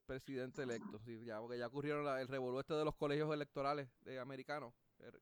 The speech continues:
crical ese que ellos tienen, que nadie entiende. Eh, y ya, pues, oficialmente, y Trump sigue peleando, sigue, yo creo que está, <laughs>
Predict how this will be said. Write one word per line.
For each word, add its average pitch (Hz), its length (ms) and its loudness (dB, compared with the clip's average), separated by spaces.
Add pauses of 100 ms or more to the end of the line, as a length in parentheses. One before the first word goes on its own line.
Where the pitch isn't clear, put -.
(120)
crical 127 320 -8
ese 139 120 -10
que 156 80 -10
ellos 143 160 -6
tienen, 139 280 -10 (840)
que 127 120 0
nadie 135 180 6
entiende. 143 420 2 (840)
Eh, 120 140 -2 (720)
y 135 140 -4
ya, 127 120 4
pues, 139 160 2 (300)
oficialmente, 147 600 -4
y 165 60 -2
Trump 156 220 4
sigue 180 220 2
peleando, 180 580 6
sigue, 156 420 4
yo 139 100 4
creo 147 120 4
que 135 60 -2
está, - 160 -4
<laughs> - 240 -2